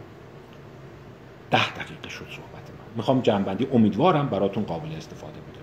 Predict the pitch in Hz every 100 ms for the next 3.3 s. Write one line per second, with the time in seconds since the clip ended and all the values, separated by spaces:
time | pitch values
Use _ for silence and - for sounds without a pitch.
0 | - - - - - - - - - -
1 | 240 233 - - - - - - - -
2 | - - - - - - - - - 120
3 | 160 202 196